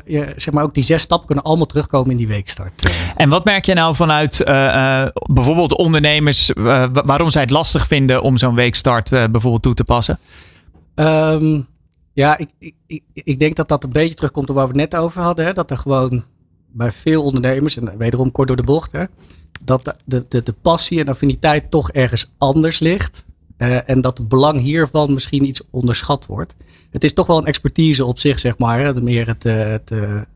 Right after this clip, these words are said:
Speaker 1: high performance team neerzetten, leiderschap, eh,
Speaker 2: People's
Speaker 1: operational
Speaker 2: management.
Speaker 1: excellence, ja. Eh, en ik begrijp het ook gewoon dat, eh, dat, dat je hebt ook geen zin als ondernemer om dure consultants in te huren of, of, eh,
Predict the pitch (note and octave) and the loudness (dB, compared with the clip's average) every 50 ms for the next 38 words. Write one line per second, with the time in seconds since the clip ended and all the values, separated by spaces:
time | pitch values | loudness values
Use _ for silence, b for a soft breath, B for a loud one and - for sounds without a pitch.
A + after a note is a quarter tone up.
0 | - B B B B B B B B B - A#2 A#2 A2 - - A2+ - - - | -14 B B B B B B B B B -2 -2 -2 -2 -2 -4 -4 -2 -2 -2
1 | B2 A#2 A2+ A2 A2 G#2+ G#2+ - A#2 A2 - A2 A2 A2 A2 A2 G#2+ A2+ G#2 - | -2 0 0 0 0 0 -2 -2 -2 -2 -2 -2 -2 0 0 -2 -2 -4 -6 -6
2 | - G#2+ G#2 - - - G2+ G2+ - D#3+ C3 D#3 C3+ A#2+ C#3 D3+ C#3+ D3 C3+ A#2 | -6 -6 -6 -6 -6 -4 -2 0 0 2 2 2 2 2 2 2 2 2 0 2
3 | C3 C3+ C3 C#3+ B2+ A2+ A2 A#2 - - - A#2+ G#2+ G2 - - B B B B | 2 2 2 2 -2 -4 -4 -6 -6 -4 -4 -4 -4 -6 -10 -16 B B B B
4 | B B B B B B B A#2+ A#2+ A#2 A#2 A#2+ A#2+ A#2+ - _ - C#3+ C#3+ D3 | B B B B B B B 0 0 0 0 0 -2 -2 -4 _ 0 0 0 0
5 | C#3 C#3 - E3+ D#3+ D#3 D#3 - D#3+ D3+ C#3+ - - C#3+ D3+ D3 C#3 B2+ - - | 0 0 2 2 2 0 0 0 -2 -2 -2 -2 -4 -4 -2 0 -2 -2 -4 -6
6 | - - D3+ C#3+ C#3 C3+ C3+ B2+ - - - C#3+ C3 - - - C#3 - D3+ D3 | -4 -2 -2 -2 -2 -2 -2 -4 -4 -6 -6 -4 -2 0 0 0 0 0 0 0
7 | - - C#3 C3+ A#2 C#3+ C#3 C#3 C3 C3 - D3 C3+ C3+ C3 C3+ C#3 C#3 C#3 C3+ | 0 0 0 2 2 2 2 2 0 -2 -2 0 0 2 2 2 2 2 2 0
8 | C3 B2+ C3 C3+ B2+ C#3+ C#3+ C#3+ C#3+ C#3+ - D3+ - - C#3 B2+ B2 - B2 A#2 | 0 -2 -2 -2 0 2 2 2 0 0 -2 -2 0 0 0 0 0 -4 -4 -2
9 | C3+ C3 B2 - B2+ B2+ C3 C3+ C3 C3 C3+ B2+ C#3 C3+ C3+ - - - - C#3 | -2 -2 0 0 0 2 2 2 2 0 0 -2 -2 -4 -4 -6 -8 -8 -8 -8
10 | C3 - - C#3+ | -6 -4 -2 0